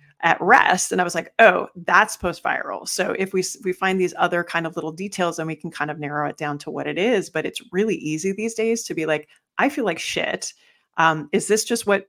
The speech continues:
being in my late thirties, early forties, late forties feels like?"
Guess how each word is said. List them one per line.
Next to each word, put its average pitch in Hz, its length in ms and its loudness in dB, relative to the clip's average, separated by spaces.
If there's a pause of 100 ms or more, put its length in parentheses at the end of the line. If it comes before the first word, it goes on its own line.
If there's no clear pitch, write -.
being 175 280 0
in 170 140 -4
my 160 140 -2
late 165 240 -4
thirties, 165 420 -2
early 165 280 -6
forties, 220 420 -2
late 349 140 2
forties 190 360 0
feels 170 240 -4
like?" 160 320 0